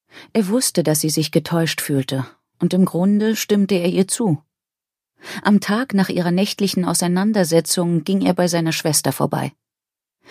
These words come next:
Er wollte ihr erklären, was vorgefallen war, und vor allem wollte er vor dem Hausaltar knien und mit seinem Vater sprechen.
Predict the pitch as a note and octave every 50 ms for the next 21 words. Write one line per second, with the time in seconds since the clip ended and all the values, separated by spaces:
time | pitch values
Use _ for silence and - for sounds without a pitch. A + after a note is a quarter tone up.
0 | - - - - F#3 F3 F#3 G#3 G#3 G#3 A3+ G#3 F#3 A3 F#3+ G3 F#3+ - G3 F#3+
1 | G3 G3 G3 G3 F#3 F#3 - - - A#3+ A#3+ G3 F#3+ - - E3 D#3+ D#3+ E3 D#3+
2 | D#3+ E3 E3 E3+ E3 D#3 - - - _ _ _ _ _ - F#3 F3 - F3+ E3
3 | - F3 G#3 G#3+ A3+ A3+ G#3 E3 E3 E3+ E3+ - F3 E3 E3 D#3 - E3 D3+ D#3+
4 | D#3+ D3 D3 E3+ F3 F3+ - - - D#3 D3 D3+ - E3 D#3 D#3 - - F3 E3+
5 | E3+ E3+ F3 F3 E3+ D#3 D3+ - D#3+ - E3 D#3+ D#3+ D#3 D3+ - D#3+ D#3 D3+ D3+
6 | B2 B2+ - - - C3+ C3+ - - C#3 -